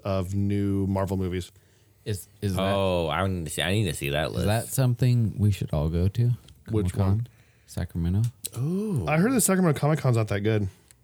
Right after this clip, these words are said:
Speaker 3: It's San Diego one you wanna go to.
Speaker 1: Yeah, and, yeah, good luck.
Speaker 2: That
Speaker 1: I
Speaker 2: already
Speaker 1: mean,
Speaker 3: Yeah,
Speaker 2: happened,
Speaker 3: yeah.
Speaker 2: didn't it?
Speaker 3: It, it just happened, yeah.
Speaker 2: Yeah.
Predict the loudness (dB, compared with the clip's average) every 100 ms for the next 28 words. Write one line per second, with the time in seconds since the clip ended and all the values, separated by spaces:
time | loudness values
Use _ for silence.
0 | -6 -4 -2 -2 -2 0 0 2 0 0
1 | 0 0 -4 -4 -4 -2 -2 0 0 2
2 | 2 2 0 -6 -12 -10 -2 0 0 0
3 | 0 -2 -4 -8 -4 0 0 2 2 2
4 | 2 2 0 0 0 0 0 -2 -2 -2
5 | -2 -2 -2 0 -2 -4 -4 -2 0 -2